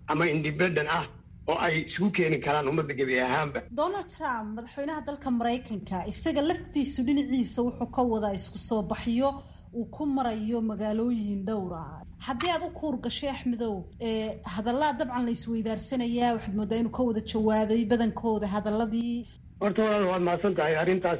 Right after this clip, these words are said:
Speaker 1: inaad, macnihii, aad, aad, aad, aad weydiiso. Een, state-kan aan joogno wuxuu yimi magaalo yar oo Makedo la yidhaahdo. Een, marka Makedo waxa weeyaan waa magaalo, magaalooyinka aan aadka u waaweyneyn bay ka mid tahay, laakiin waa magaalo dee jaamacado leh oo aad u heer sareysa.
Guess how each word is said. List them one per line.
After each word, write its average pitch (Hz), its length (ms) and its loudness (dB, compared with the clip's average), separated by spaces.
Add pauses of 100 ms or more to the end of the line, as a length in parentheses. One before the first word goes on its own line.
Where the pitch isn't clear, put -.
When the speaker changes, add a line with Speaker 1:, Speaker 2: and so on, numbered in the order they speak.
Speaker 1:
inaad, 156 220 2 (440)
macnihii, 147 300 0
aad, 135 260 2
aad, 127 260 -2
aad, 123 160 0 (120)
aad 131 160 0
weydiiso. 131 460 -2 (440)
Een, 131 360 2 (640)
state-kan 202 360 2
aan 147 160 2
joogno 139 340 2
wuxuu 143 180 2
yimi 135 200 0
magaalo 135 260 2
yar 151 140 4
oo 135 100 0
Makedo 135 360 0
la 131 100 4
yidhaahdo. 127 380 0 (600)
Een, 131 320 4
marka 160 280 2
Makedo 165 460 4
waxa 143 180 0
weeyaan 147 320 4
waa 127 180 0
magaalo, 139 260 2 (200)
magaalooyinka 147 560 0
aan 123 260 -2 (300)
aadka 147 240 0
u 151 80 2
waaweyneyn 135 400 4
bay 123 100 2
ka 143 80 -2
mid 135 120 -4
tahay, 131 120 -2
laakiin 127 160 2
waa 131 100 2
magaalo 135 220 2 (100)
dee 123 160 2 (320)
jaamacado 127 440 2
leh 135 120 2
oo 135 100 2
aad 131 160 0
u 143 80 0
heer 123 180 0
sareysa. 120 400 0